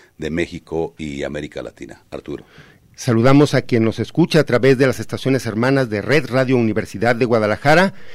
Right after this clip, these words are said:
Speaker 2: especialmente a quien nos escucha ya en Lagos de Moreno, al pueblo chichimeca de Buenavista, Moya y San Juan Bautista de la Laguna, y a Radio Chapingo, que transmite desde Texcoco para el Estado y la Ciudad de México, y a Estéreo Paraíso en Los Reyes,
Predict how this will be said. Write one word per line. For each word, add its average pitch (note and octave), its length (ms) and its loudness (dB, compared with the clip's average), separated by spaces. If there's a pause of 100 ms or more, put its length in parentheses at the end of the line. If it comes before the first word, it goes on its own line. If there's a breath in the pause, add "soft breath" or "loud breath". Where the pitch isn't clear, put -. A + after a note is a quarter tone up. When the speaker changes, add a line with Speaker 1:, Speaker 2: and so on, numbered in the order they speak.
(140 loud breath)
Speaker 2:
especialmente C3 800 2
a B2 40 2
quien A#2 160 0
nos G#2 120 -2
escucha C3 320 -4
ya B2 140 2
en B2+ 100 2
Lagos C#3 280 2
de A#2+ 80 2
Moreno, D#3+ 460 4 (280 soft breath)
al A2 160 -6
pueblo C3 240 2
chichimeca C3+ 520 0
de A2 220 2
Buenavista, C#3+ 960 0
Moya C#3 600 2
y F#3 100 -2
San C3+ 240 -2
Juan C3+ 300 2
Bautista B2+ 600 0
de A#2 100 2
la C3+ 120 2
Laguna, D3+ 560 4 (360 loud breath)
y G2+ 120 -4
a F#2+ 60 -4
Radio B2+ 280 2
Chapingo, D#3 540 2
que A#2 80 0
transmite B2+ 400 0
desde D3 260 2
Texcoco C#3+ 580 0
para A#2+ 160 2
el A2 60 2
Estado C#3 380 2
y C3 40 2
la A#2 120 2
Ciudad A2+ 260 0
de B2+ 80 2
México, E3 640 2
y B2 80 -6
a F#2 40 -2
Estéreo E3 380 2
Paraíso C3 640 4 (300 loud breath)
en E3 220 8
Los A#2+ 120 6
Reyes, A#2 600 4